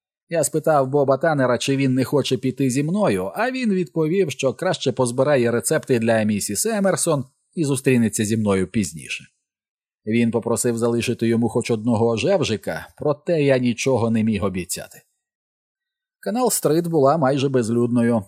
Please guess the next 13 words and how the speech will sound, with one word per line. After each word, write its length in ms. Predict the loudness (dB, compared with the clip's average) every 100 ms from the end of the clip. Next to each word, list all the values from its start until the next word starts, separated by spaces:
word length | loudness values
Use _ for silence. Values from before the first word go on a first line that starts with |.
| -4
ні 180 | -4
пішоходів, 880 | 0 -2 -2 -6 0 2 4 0 0
ні 160 | 0 0
автомобілів. 920 | 0 0 0 0 0 0 0 0 -2 -6 _
Час 260 | -6 -4 -4
від 160 | -4
часу 280 | -2 0 0
проїжджала 540 | 2 0 0 0 0
вантажівка, 640 | 0 0 0 0 0 -2 0
та 160 | 2
й 60 | 0
по 140 | 0
всьому. 420 | -4 -4 -8 -12